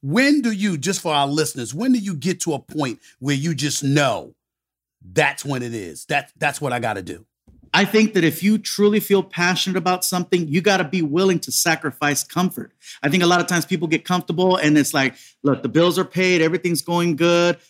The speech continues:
Speaker 2: the car note's good, everything's good, we're actually paying for cable, we're not stealing it anymore, things are great, why rock the boat?" And so I think people get so comfortable, they're afraid to chase their passion, they're afraid to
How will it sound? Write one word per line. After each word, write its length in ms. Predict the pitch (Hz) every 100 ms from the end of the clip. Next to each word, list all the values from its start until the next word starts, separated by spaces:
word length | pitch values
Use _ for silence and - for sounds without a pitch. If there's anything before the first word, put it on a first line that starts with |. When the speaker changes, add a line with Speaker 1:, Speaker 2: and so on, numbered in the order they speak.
| _
Speaker 2:
the 60 | 165
car 300 | - 175 175
note's 320 | 175 170 -
good, 380 | 170 170 170 165
everything's 420 | 156 - 170 135
good, 320 | 175 170 147
we're 100 | 151
actually 240 | 151 -
paying 240 | 143 160 160
for 140 | 156
cable, 360 | - 175 165 147
we're 80 | 143
not 120 | 147
stealing 360 | - 165 165 170
it 80 | 170
anymore, 460 | 165 160 165 156 _ _
things 240 | 165 175 165
are 60 |
great, 400 | 131 151 170 175
why 180 | 131 175
rock 340 | 170 160 160 -
the 80 |
boat?" 380 | 123 151 127 117 _ _ -
And 200 | 143 147
so 300 | - 156 143
I 140 | 143
think 320 | 147 170 135 -
people 240 | 175 190
get 200 | 165 165
so 160 | - 165
comfortable, 680 | 180 180 175 147 143 143 -
they're 180 | 151 151
afraid 460 | 139 - 185 180
to 60 | 151
chase 540 | - 160 139 - - _
their 100 | 139
passion, 460 | 135 151 139 - 123
they're 120 | 135
afraid 280 | 131 165 156
to 140 | 131